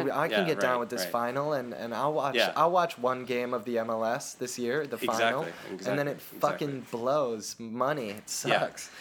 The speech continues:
Speaker 1: There is, there is a, a verifiable history of the M L S final blowing, and, um, I, I fear that this will be a crap final. That, that, uh, maybe, maybe it won't be a, uh, a nil-nil stinker, but that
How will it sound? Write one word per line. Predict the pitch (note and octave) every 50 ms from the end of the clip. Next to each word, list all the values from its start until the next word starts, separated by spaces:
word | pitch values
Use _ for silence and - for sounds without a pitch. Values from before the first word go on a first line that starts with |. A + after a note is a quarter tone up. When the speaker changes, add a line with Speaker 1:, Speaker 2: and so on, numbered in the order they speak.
| - - - -
Speaker 1:
There | C#3 C#3+ C#3+ D3+
is, | D#3+ D#3+ C#3 B2+ B2+
there | B2+ C3+ C#3 D3
is | D#3+ D#3 C#3
a, | D3+ C#3 C3+ C3+ C3 B2+ - -
a | A#2+ B2+ A#2+
verifiable | G#2+ A#2 C3 C#3 D#3 E3 D#3+ - C#3+ C3 C3+ C3+ C3+ C3 C3 A#2+
history | A2 - B2 A#2 - - - G#2 G2+ G2 G2
of | F#2+ F#2 F2+ F2+
the | F#2+ F#2+ F#2+
M | F#2+ G2
L | G2 F#2+
S | F#2+ F#2
final | - - G2+ G2 F#2 F2+ F2+ F2 - -
blowing, | - G#2 G2 F#2+ F#2+ F2 E2 E2 E2 F2+ - - - - - - - - -
and, | - G#2+ G#2 G2+ G2+ G2+ F#2+
um, | G2 G2 F#2+ F#2+ F#2+ F#2+ -
I, | - G#2 A2+ A2+ A2+ G#2+
I | G#2+ A2 A#2
fear | A2+ - - - C#3+ C#3+ C3 A2 G2+ G2 G2 G#2 - - - - - - - - -
that | A2 G#2+ G#2 G2+ -
this | A2+ G#2+ - -
will | A2 G#2
be | G2 - G#2+
a | G2+
crap | G2 - - A2+ G#2 G2+ -
final. | - - A#2 A#2+ A2+ F2+ D#2+ - - - -
That, | A#2+ A#2 A2+ - -
that, | - A2+ A2 G#2+ - - - -
uh, | - G#2 G#2 B2+
maybe, | C3+ C3+ C#3+ C#3 C#3+ C#3+ C#3 C#3
maybe | - C3+ C#3 C#3+ C#3+ C#3+
it | C3+ B2
won't | A#2+ B2+ C3 B2
be | - C3+ B2+
a, | B2 B2 A#2+ A#2+ A#2
uh, | A#2 A2+ A2+ A2+ A2+ - - A2
a | A2
nil-nil | A2+ A#2+ A#2+ A#2+ A#2+ B2 A#2+ A#2
stinker, | A2+ - - B2 A#2+ A#2 - B2 A#2+
but | A#2 - A2+ G#2+ G2+ -
that | A2+ G#2 G2+ G2 -